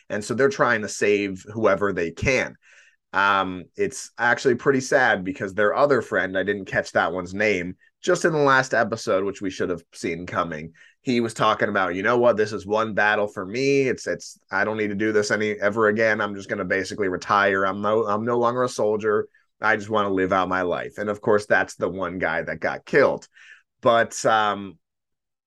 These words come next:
but so we see that group try to help out the survivors,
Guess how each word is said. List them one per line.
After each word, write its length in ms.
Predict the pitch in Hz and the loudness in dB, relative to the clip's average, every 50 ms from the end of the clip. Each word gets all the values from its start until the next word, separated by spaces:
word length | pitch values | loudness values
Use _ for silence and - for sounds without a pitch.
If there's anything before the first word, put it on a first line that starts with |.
| _ _ - - _ _ _ _ _ _ | _ _ -20 -20 _ _ _ _ _ _
but 240 | 120 110 135 135 139 | -4 -2 -2 -2 0
so 520 | - - 143 135 131 131 127 117 - - _ | 4 6 8 8 10 8 6 4 2 -4 _
we 240 | - 107 107 120 120 | -10 -4 -4 -4 -2
see 280 | 120 - - 175 180 | -2 -4 -2 -2 2
that 260 | 160 165 143 139 113 113 | 4 4 4 4 2 0
group 500 | 110 113 113 110 110 107 - - - - | 0 0 2 2 2 0 -2 -8 -16 -12
try 240 | - - 120 110 | -4 0 2 2
to 60 | 110 104 | 2 2
help 200 | 117 113 98 104 | 0 -2 -2 -2
out 120 | 90 - | -6 -8
the 80 | - - | -8 -10
survivors, 720 | - 107 95 117 131 139 139 131 139 139 139 139 139 | -8 -2 2 4 6 6 6 6 8 8 6 6 4